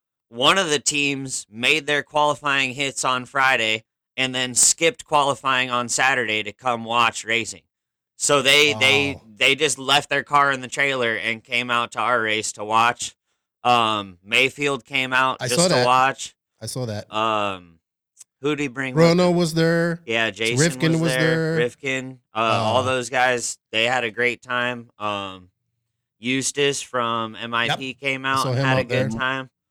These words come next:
Speaker 1: Uh, it was just awesome to see the support from the big names in our
Speaker 2: Mm-hmm.
Speaker 1: industry, you know,
Speaker 2: Mm-hmm.
Speaker 1: let alone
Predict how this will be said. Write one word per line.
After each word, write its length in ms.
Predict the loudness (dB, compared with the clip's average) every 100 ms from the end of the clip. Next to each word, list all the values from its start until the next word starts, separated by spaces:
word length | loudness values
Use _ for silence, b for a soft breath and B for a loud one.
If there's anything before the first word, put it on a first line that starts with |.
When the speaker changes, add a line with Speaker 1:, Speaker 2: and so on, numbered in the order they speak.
| _ _ _ _ _ _
Speaker 1:
Uh, 360 | -4 0 0 0
it 100 | -2
was 160 | -2 -2
just 220 | -4 0
awesome 460 | 2 4 0 -4 -8
to 100 | -8
see 240 | -8 -8
the 140 | -8 -8
support 540 | -8 -10 -4 -4 -4 _
from 440 | -4 -2 -4 -10 -20 _
the 100 | -6
big 280 | -2 -2 -2
names 360 | 0 0 -2 -6
in 120 | -4
our 180 | 0 0
Speaker 2:
Mm-hmm. 80 | 0
Speaker 1:
industry, 540 | -2 -6 -10 -12 -12 _
you 100 | -8
know, 180 | -6 -4
Speaker 2:
Mm-hmm. 100 | -2
Speaker 1:
let 160 | 0 0
alone 580 | 0 0 -2 -4 -8